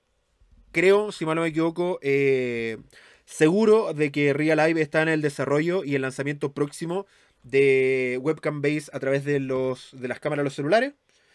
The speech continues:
que eso ya sería un avance muy interesante. Mi única... In-, implicancia siempre ha sido de cómo carajos vamos a capturar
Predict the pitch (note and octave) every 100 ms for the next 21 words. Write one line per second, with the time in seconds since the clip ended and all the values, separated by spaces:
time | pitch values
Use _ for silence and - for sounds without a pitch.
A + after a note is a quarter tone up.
0 | _ D3 C#3+ D3+ D3+ D3 C#3 C#3+ C3+ C#3+
1 | C#3+ C#3+ F3 F3 F3+ G3+ F#3+ B3 B3+ _
2 | _ _ - D3+ F#3+ G3 G3 G3 _ _
3 | _ _ _ C#3+ C#3 - _ _ _ _
4 | C#3+ C3 C#3+ D#3+ E3+ D#3+ F3+ D#3 D3+ F3+
5 | F#3 E3 D3 E3+ E3 C#3+ D3+ E3+ D#3+ D3+
6 | C#3+ C#3+ - C#3 C#3+